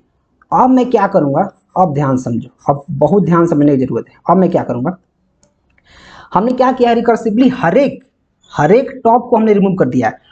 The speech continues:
अब मैं क्या करूँगा, अब जो मैं इसमें से element निकालने की कोशिश करूँगा और इसको इस तरीके से इस stack में insert करूँगा ताकि जो हमारा stack है वो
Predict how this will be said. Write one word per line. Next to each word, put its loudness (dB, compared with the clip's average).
अब 4
मैं 0
क्या 0
करूँगा, 0
अब 2
जो 2
मैं 4
इसमें 0
से 0
element 4
निकालने 2
की -4
कोशिश 0
करूँगा 2
और 0
इसको 0
इस 2
तरीके 0
से -4
इस -4
stack 0
में 4
insert 2
करूँगा 2
ताकि -2
जो 2
हमारा 0
stack -2
है 2
वो 2